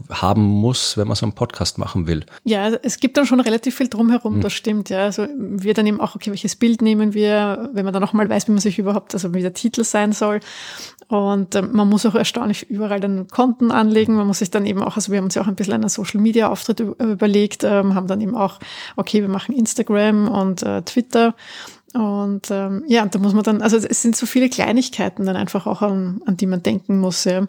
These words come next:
Speaker 2: Ich habe dann auch extra einen Projektplan entworfen,
Speaker 1: Ja,
Speaker 2: damit
Speaker 1: ja.
Speaker 2: wir nichts vergessen.
Speaker 1: Ja, ich, ich überlege gerade, habe ich noch nie gemacht für meine Podcasts, glaube ich, oder ich, ne, Konzepte habe ich geschrieben, aber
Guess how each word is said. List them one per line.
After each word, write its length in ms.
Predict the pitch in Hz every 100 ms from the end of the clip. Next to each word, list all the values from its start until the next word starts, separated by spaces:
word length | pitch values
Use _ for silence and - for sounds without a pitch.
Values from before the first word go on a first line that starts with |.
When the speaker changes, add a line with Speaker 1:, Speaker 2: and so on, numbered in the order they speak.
| - - - -
Speaker 2:
Ich 60 | -
habe 60 | -
dann 100 | 196
auch 80 |
extra 240 | - - 202
einen 140 | 185
Projektplan 640 | - 180 - - - 180 180
entworfen, 580 | 175 - 185 - 185 -
Speaker 1:
Ja, 300 | 92 92 135
Speaker 2:
damit 180 | 127 214
Speaker 1:
ja. 80 | -
Speaker 2:
wir 80 | 226
nichts 240 | 208 - -
vergessen. 580 | 233 202 208 - 202 - - 90
Speaker 1:
Ja, 280 | 92 127 90
ich, 80 | 87
ich 140 | -
überlege 260 | 90 85 92
gerade, 120 | - 95
habe 120 | 92
ich 60 |
noch 60 | 87
nie 140 | 104
gemacht 300 | 135 113 107
für 60 | 123
meine 120 | 127
Podcasts, 480 | - 117 - 127 -
glaube 220 | 117 123
ich, 40 | 101
oder 160 | 87 - - - -
ich, 160 | - - -
ne, 200 | 95 87
Konzepte 540 | 87 - 98 - 78
habe 100 | 78
ich 80 | -
geschrieben, 420 | - - 78 82
aber 320 | 87 87 82